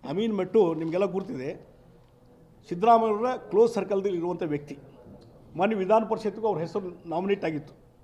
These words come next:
ಮತ್ತು ಲಾಸ್ಟ್ ಮೂಮೆಂಟಿಗೆ ಮಿಸ್ ಆಯ್ತು. ಅಂದರೆ ಅವ್ರ ಕ್ಲೋಸ್ ಸರ್ಕಲ್ ಇದ್ದಂಥ ವ್ಯಕ್ತಿ ರಾಹುಲ್ ಗಾಂಧಿ ಸಿದ್ದರಾಮಯ್ಯನವ್ರ ಹೇಳಿಕೆಗೆ ವ್ಯತಿರಿಕ್ತವಾದಂಥ ಒಂದು ಆರ್ಟಿಕಲ್ ಬರೀತಾರೆ ಅಂತಂದರೆ ಇದ್ರ ಮೇಲೆ ಅರ್ಥ ಮಾಡ್ಕೊಡ್ರಿ, ಅದರಲ್ಲಿ ರಿಯಾಲಿಟಿ ಇಲ್ಲ. ಮತ್ತು ಇವತ್ತು ವಿನಾಕಾರಣ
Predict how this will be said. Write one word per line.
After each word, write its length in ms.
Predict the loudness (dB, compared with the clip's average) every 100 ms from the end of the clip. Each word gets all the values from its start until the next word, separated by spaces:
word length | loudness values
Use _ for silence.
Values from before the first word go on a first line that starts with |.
| _
ಮತ್ತು 200 | -8 -2
ಲಾಸ್ಟ್ 280 | 2 2 2
ಮೂಮೆಂಟಿಗೆ 720 | -4 -6 -6 -6 -8 -12 -8
ಮಿಸ್ 180 | -6 0
ಆಯ್ತು. 200 | 0 -2 -14 -20 -20 -20 -14 -4
ಅಂದರೆ 140 | 2
ಅವ್ರ 120 | 4 4
ಕ್ಲೋಸ್ 400 | 4 4 4 0
ಸರ್ಕಲ್ 320 | -6 -2 -4
ಇದ್ದಂಥ 260 | -4 -6
ವ್ಯಕ್ತಿ 520 | -6 -6 -6 -6 -6 -12 -20 -20 -20 _ _ _ _ -8
ರಾಹುಲ್ 340 | 0 4 6 6
ಗಾಂಧಿ 220 | 2 0
ಸಿದ್ದರಾಮಯ್ಯನವ್ರ 680 | -6 -2 2 2 2 0 0
ಹೇಳಿಕೆಗೆ 440 | 0 -2 -4 -4
ವ್ಯತಿರಿಕ್ತವಾದಂಥ 760 | -4 -4 -6 -4 -2 -2 -4 -4
ಒಂದು 220 | -4 -4
ಆರ್ಟಿಕಲ್ 320 | -6 -4 -6
ಬರೀತಾರೆ 380 | -4 -6 -4 -6
ಅಂತಂದರೆ 380 | -6 -10 -10 -10 -12 -18 -20 -10
ಇದ್ರ 140 | -4 2
ಮೇಲೆ 200 | 4 4
ಅರ್ಥ 160 | 4 0
ಮಾಡ್ಕೊಡ್ರಿ, 540 | 0 -4 -4 -4 -6 -8 -20 -14 -8
ಅದರಲ್ಲಿ 340 | -4 -4 -4
ರಿಯಾಲಿಟಿ 500 | -4 0 0 0 -4
ಇಲ್ಲ. 280 | -6 0 0 0 -4 -20 -20 -6
ಮತ್ತು 240 | -6 2 4 6 2 -8 -20 -6
ಇವತ್ತು 360 | -2 2 2 0
ವಿನಾಕಾರಣ 720 | -2 -6 0 2 2 -2 -2